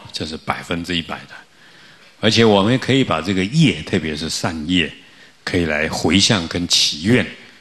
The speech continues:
也就可以转业啊。比如说啊，我们的父母现在生病，我把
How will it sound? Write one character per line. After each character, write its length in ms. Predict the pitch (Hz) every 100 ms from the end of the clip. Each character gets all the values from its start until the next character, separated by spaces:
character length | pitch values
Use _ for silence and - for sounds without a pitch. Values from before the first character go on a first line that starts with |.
| _
也 120 | 80
就 100 | 82
可 140 | 90 87
以 60 |
转 340 | 82 - 69 67 67
业 320 | 92 85 71 - - -
啊。 200 | 85 82
比 140 | 90
如 100 | 80
说 320 | 82 82 80 - - - _ _
啊， 140 | - 82
我 220 | 82 82
们 160 | 87 90
的 80 |
父 220 | 80 107 85
母 420 | 80 78 80 76 -
现 160 | 95
在 120 | 82 80
生 240 | - 107
病， 200 | 117 92 - - - -
我 120 | 82
把 400 | 80 82 82